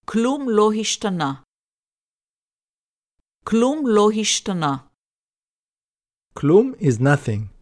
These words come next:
Speaker 2: לא is no, and השתנה is changed. Lately is
Speaker 1: בזמן האחרון. בזמן האחרון.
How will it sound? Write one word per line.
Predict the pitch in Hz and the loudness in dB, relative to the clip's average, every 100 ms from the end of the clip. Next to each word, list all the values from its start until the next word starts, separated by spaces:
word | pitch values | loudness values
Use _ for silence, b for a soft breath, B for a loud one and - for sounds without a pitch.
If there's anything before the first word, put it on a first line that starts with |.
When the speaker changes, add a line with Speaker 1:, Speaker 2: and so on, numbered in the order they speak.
| - | -2
Speaker 2:
לא | 117 147 233 - | 4 4 4 -2
is | 151 120 | -6 -2
no, | 123 151 113 104 _ - | 0 0 0 -4 _ -4
and | 127 123 113 147 | 0 0 0 2
השתנה | 139 - 123 127 185 277 - | 2 2 2 4 2 0 -6
is | - 135 123 - _ | 0 2 2 -8 _
changed. | - 147 127 110 101 - - _ _ - | -2 0 2 -2 -6 -14 -20 _ _ -2
Lately | 147 220 - 131 139 | 2 2 2 2 2
is | - 127 127 127 - _ _ _ _ - | 0 0 0 -2 -10 _ _ _ _ -10
Speaker 1:
בזמן | 180 175 180 190 233 285 285 | -2 -2 0 0 0 -2 -6
האחרון. | - 156 220 220 170 151 147 143 _ _ _ _ _ _ _ _ _ _ _ _ _ _ _ _ _ | -2 -2 -2 -4 -2 -2 -4 -10 _ _ _ _ _ _ _ _ _ _ _ _ _ _ _ _ _
בזמן | 175 165 160 185 233 294 262 | -6 -4 -2 0 0 0 -6
האחרון. | 233 - 214 220 170 151 147 | -2 -2 -4 -6 -6 -6 -8